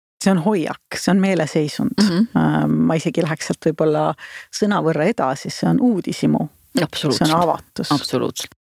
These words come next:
Speaker 1: Ja ma läheks ühe sõna võrra veel edasi, see on lubamine.
Speaker 2: Ja vaat seal on nüüd see tandemi jõud. Et kas,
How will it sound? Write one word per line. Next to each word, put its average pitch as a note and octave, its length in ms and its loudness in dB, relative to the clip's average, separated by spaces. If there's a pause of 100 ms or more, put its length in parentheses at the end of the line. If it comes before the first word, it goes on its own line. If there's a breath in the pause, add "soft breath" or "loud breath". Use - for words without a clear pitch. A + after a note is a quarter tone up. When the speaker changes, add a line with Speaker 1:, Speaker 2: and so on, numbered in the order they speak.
(320)
Speaker 1:
Ja F3 160 2
ma D#3 180 2
läheks D#3+ 340 -2
ühe D#3+ 120 2
sõna E3+ 240 2
võrra E3 280 2
veel C4 200 2
edasi, E3 320 -4
see - 100 2
on C#4 60 4
lubamine. D#3+ 480 -2 (560)
Speaker 2:
Ja D3 80 4
vaat D#3 80 2
seal A#3 160 0
on G3 80 0
nüüd E3+ 120 -6
see F3 120 -4
tandemi C3+ 420 0
jõud. B2 260 0 (920)
Et C3+ 240 -2
kas, C#3 340 -2